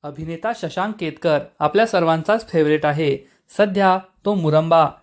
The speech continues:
या मालिकेतून प्रेक्षकांच्या भेटीस येतोय आणि आता त्याने खूपच आनंदाची बातमी दिली आहे.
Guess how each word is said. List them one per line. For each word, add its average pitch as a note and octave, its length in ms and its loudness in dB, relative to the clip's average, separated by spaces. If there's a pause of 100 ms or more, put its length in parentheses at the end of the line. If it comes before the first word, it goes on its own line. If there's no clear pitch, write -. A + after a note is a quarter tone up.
(120)
या F3+ 160 0
मालिकेतून A3 460 -4
प्रेक्षकांच्या G#3+ 640 -2
भेटीस E3 400 -4
येतोय D#3+ 380 0 (320)
आणि C3 120 -4
आता E3+ 360 4 (280)
त्याने F3+ 320 -2
खूपच G#3 380 -2
आनंदाची F#3+ 440 -2
बातमी D#3+ 360 -2
दिली D#3+ 220 -2
आहे. D3+ 460 0